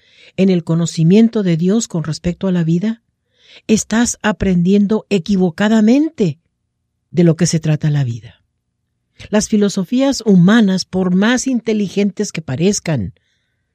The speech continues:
jamás van a cumplir y cubrir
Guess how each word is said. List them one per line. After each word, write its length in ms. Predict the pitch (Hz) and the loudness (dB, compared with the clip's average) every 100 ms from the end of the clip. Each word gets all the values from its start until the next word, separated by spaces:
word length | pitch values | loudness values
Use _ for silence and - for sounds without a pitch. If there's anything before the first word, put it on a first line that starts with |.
| _ _ _ _ | _ _ _ _
jamás 920 | - 196 196 180 190 294 320 - - _ _ - | -8 -2 0 0 2 2 0 -4 -14 _ _ -6
van 200 | 185 220 | 0 2
a 100 | 240 | 2
cumplir 720 | 233 196 165 214 240 208 - _ _ _ | 0 -4 -2 2 2 2 -4 _ _ _
y 100 | 226 | -2
cubrir 760 | 190 208 175 180 247 320 185 | 2 2 2 4 6 4 0